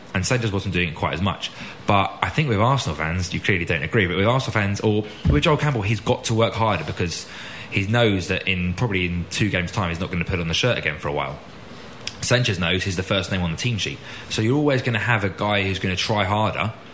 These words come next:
against the guy who's one of our best players who thinks, "Well,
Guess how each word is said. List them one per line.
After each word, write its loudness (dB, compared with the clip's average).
against 0
the -4
guy 0
who's 0
one 0
of 0
our 2
best -2
players 0
who 0
thinks, -2
"Well, -2